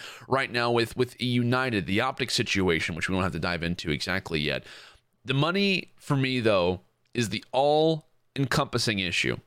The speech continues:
The major issue with all of this is that it has to do with money. It costs money to make and sell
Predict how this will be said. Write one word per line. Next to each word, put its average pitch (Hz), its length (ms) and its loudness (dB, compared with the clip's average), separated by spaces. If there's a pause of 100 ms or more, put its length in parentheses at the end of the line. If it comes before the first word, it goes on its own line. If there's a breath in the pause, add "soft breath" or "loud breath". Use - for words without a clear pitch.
(120)
The 117 80 0
major 208 440 2
issue 170 420 2
with 135 240 2
all 156 240 4
of 131 160 0
this 87 400 0 (380 soft breath)
is 123 80 -4
that 135 120 0
it 180 80 0
has 165 300 0
to - 80 -6
do 135 400 2 (320 soft breath)
with 123 300 0
money. 87 260 0
It - 160 -4
costs - 380 0
money 123 420 0 (280 soft breath)
to 156 120 0
make 131 340 0
and 123 140 0
sell 101 480 2